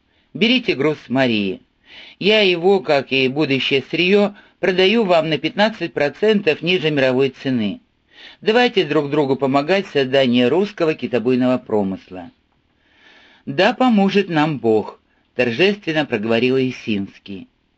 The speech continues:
Через несколько дней к борту Марии подошла шхуна «Норвегия», якобы зафрахтованная Исинским.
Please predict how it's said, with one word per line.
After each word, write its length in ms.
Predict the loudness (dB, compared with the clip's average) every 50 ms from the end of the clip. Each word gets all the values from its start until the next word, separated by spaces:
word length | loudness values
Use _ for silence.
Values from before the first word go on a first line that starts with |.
| _ _ _ -20 -20 -20 -20 -20 -6
Через 260 | -2 0 2 2 2 2
несколько 500 | 2 2 2 2 0 -2 0 2 2 2
дней 340 | 2 2 2 4 2 2
к 100 | 0 -2 -4
борту 400 | -2 -2 -2 -2 -2 -2 -4 -2
Марии 400 | 0 0 2 2 2 2 2 0
подошла 500 | 0 -2 -2 -2 -2 -2 -2 -2 -2 -2
шхуна 400 | -4 -6 -4 -2 0 0 2 2
«Норвегия», 760 | 2 2 0 2 2 0 0 0 0 0 0 0 0 -2 -4 _ _ -20 -20 -20 -14 -6
якобы 800 | -2 0 0 0 0 0 -2 -2 0 2 2 2 2 2 -2 -4 -8
зафрахтованная 1080 | -4 -2 -2 -2 0 -2 -4 -4 -4 -2 0 0 0 2 2 2 2 2 2 0 -2
Исинским. 800 | -4 -8 -6 -2 -2 -2 -2 -4 -8 -12 -10 -8 -8 -8 -10 -14